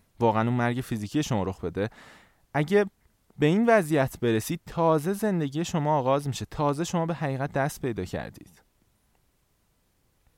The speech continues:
یک بار دیگه تاکید می‌کنم، خوب دقت کنید مردم چه واکنشی نسبت مرگ دارن.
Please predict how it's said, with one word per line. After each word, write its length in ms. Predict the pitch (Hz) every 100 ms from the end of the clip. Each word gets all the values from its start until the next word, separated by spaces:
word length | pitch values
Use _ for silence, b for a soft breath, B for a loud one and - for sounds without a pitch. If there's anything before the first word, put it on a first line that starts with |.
| _ _ _ _ _ _ _ _ _ _ _ _ _ -
یک 140 | 202
بار 140 | 233 226
دیگه 160 | 208
تاکید 340 | 220 190 - 202
می‌کنم، 320 | 190 180 151
خوب 240 | - 214 208
دقت 360 | 185 196 202
کنید 260 | - 196 185
مردم 280 | 170 160 190
چه 180 | -
واکنشی 640 | 196 190 175 185 156 151 147
نسبت 400 | 135 - 123 131
مرگ 340 | 120 107 101
دارن. 300 | - 90 73